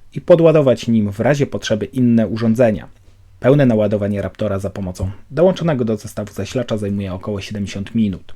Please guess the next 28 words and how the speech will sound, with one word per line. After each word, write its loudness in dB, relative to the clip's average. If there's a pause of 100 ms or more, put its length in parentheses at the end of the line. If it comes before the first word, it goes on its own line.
(640)
W -10
moim 4
standardowym 0
teście, -8
polegającym 2
na 0
odtwarzaniu -2
filmu -8
na -6
YouTube -12
w -20
trybie -10
pełnoekranowym, -2 (240)
Raptor 0
pięć 0
G -2
działał -2
przez -8
dwadzieścia -2
dziewięć -4
godzin, -4 (540)
po 4
czym 4
zostało 4
mu 2
jeszcze -2
czternaście -6
procent -6